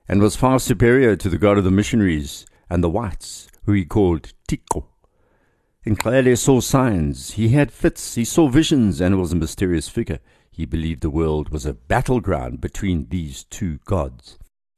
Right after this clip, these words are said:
He said Mdaladipu would punish Tiko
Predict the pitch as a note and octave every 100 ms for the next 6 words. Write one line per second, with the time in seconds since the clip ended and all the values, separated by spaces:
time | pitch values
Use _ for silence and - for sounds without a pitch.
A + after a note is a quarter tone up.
0 | _ C#3+ G3+ - B1+ C2 F#2 G2+ - G#2+
1 | G2+ G2+ F2+ D#2+ G2+ - C#2 C#2+ - -
2 | - C#3+ C3 - - - B2+ - -